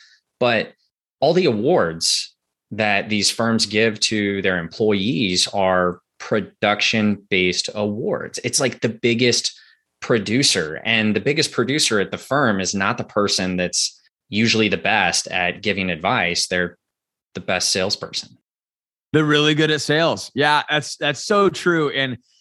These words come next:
Speaker 2: it's disappointing because you could be at a company like that, one of the big companies, right? Big Fortune five hundred insurance companies. And <laughs> you can literally have hundreds of millions of dollars under management, right?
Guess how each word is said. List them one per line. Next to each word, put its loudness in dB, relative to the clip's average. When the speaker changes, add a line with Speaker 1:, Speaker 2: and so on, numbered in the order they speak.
Speaker 2:
it's -2
disappointing 0
because -4
you 4
could 2
be 2
at 2
a 4
company 0
like 0
that, 0
one -2
of -2
the 0
big 0
companies, 0
right? 2
Big 2
Fortune 0
five 2
hundred -2
insurance -2
companies. -2
And 4
<laughs> -4
you 6
can 4
literally 4
have 2
hundreds 2
of 0
millions 0
of -4
dollars -4
under 0
management, -2
right? 4